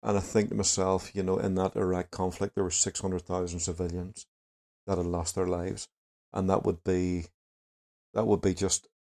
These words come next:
devastating, devastating, absolutely devastating for that nation if it did come to civil war. And that would be the kind of civil war that wouldn't have a very, very quick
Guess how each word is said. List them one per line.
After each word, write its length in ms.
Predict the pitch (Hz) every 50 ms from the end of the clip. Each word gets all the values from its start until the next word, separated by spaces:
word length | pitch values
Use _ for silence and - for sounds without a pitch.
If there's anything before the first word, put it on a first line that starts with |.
| _ _ _ -
devastating, 760 | 101 107 95 90 95 95 - - 101 95 - 92 90 92 - _ _ _ -
devastating, 640 | 101 95 92 95 87 - - 95 - - - 92 -
absolutely 480 | - 95 92 - - 98 95 104 101
devastating 600 | 92 95 92 92 - 92 - - 95 92 - 104 92
for 300 | - - - 98 90 87
that 160 | 92 90 -
nation 420 | - 95 92 90 - - 101 92 - _ _ _ _ _ _ _ _ -
if 320 | - 104 120 - - -
it 160 | 98 95 - -
did 180 | 92 90 -
come 200 | - - 95 95
to 60 | 92 90
civil 360 | - - 98 90 95 92 87
war. 460 | 87 87 85 87 90 90 98 95 92 -
And 300 | 98 92 87 87 85 - _ _ _ _ _ _ _ _ _ _ -
that 280 | - - 104 107 107
would 140 | - 110 95
be 120 | 87 101 98
the 100 | 98 90
kind 240 | - 98 95 90
of 60 | 92 -
civil 360 | - 101 85 90 87 90 87
war 260 | 85 87 90 90 87
that 180 | 87 90 - - - - - - -
wouldn't 280 | 92 95 - 95 92
have 180 | 85 - 90 85
a 80 | 87 82
very, 280 | 85 90 87 87 87
very 140 | 82 87 87
quick 300 | 85 - - 90 90